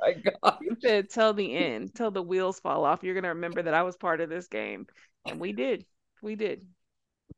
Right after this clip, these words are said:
Speaker 1: Absolutely. I mean, I'm never, I'm never gonna forget Kathy in this. They're just amazing television. Love it.
Speaker 2: Um, yeah, and I remember her name and some of the finalists, I don't even remember their names. So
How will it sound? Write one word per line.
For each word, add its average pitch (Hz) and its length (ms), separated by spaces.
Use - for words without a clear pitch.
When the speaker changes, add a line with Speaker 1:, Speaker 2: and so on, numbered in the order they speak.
Speaker 1:
Absolutely. 165 840
I 156 80
mean, 156 300
I'm 156 200
never, 156 380
I'm 151 200
never 156 240
gonna 156 240
forget 151 360
Kathy 151 320
in 139 80
this. 143 340
They're 147 380
just 170 260
amazing 185 480
television. 143 640
Love - 200
it. - 160
Speaker 2:
Um, 180 640
yeah, 269 280
and 220 140
I 254 160
remember 294 300
her 247 180
name 220 240
and 214 160
some 233 120
of 233 60
the 214 80
finalists, 185 480
I - 60
don't 190 180
even 175 140
remember 165 320
their 156 180
names. - 380
So 170 280